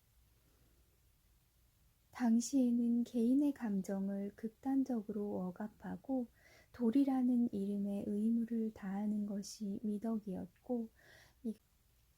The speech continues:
이것은 아무리 우라가 치밀어도 화합을 위해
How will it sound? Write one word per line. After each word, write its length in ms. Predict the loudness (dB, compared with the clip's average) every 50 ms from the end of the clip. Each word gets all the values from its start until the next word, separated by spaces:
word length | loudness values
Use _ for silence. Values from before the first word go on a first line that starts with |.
| _ _ -4
이것은 720 | -2 0 0 0 0 0 -2 -2 0 2 2 2 0 -2
아무리 640 | -4 -4 -4 -2 -4 -4 -2 -2 -2 -2 -2 -2 -6 _ _ _ _ -4
우라가 460 | -2 0 0 0 0 0 -2 -4 -6 -6
치밀어도 840 | -8 -8 -4 -2 0 0 0 0 -2 -4 -4 -4 -4 -4 -4 -4 -6 _ _ _ _ _ _ _ _ _ _ -10
화합을 640 | -4 0 2 2 2 2 2 2 2 2 2 2
위해 340 | 2 0 0 0 0 -2